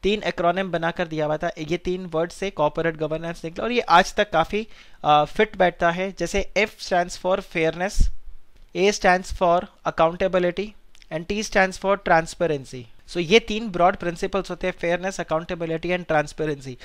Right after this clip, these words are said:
So ये आपके कॉर्पोरेट गवर्नेंस के प्रिंसिपल्स हैं। But with respect to the stakeholders, और अगर आप यहाँ पे शेयर होल्डर्स की बात करो,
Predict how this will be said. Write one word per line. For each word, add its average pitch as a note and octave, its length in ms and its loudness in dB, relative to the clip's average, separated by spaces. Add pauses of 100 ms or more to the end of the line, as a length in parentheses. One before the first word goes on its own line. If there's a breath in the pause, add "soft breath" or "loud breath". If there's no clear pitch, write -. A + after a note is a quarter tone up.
(240 loud breath)
So - 80 -14 (140)
ये A3 60 4
आपके G3+ 300 6
कॉर्पोरेट F3+ 460 0
गवर्नेंस E3 480 -4
के F3 100 -4
प्रिंसिपल्स D#3 600 -6
हैं। F3+ 120 -6 (280 loud breath)
But D3+ 120 -2
with G#3 160 2
respect G3 460 0
to F#3+ 60 0
the F#3 180 4 (300 loud breath)
stakeholders, G3 760 2
और F3 200 0
अगर E3+ 260 2
आप E3 160 -2
यहाँ D#3+ 200 -4
पे E3 80 -6
शेयर F#3 240 -2
होल्डर्स F#3 320 -4
की F#3 100 -2
बात E3 240 -2
करो, F3 260 -6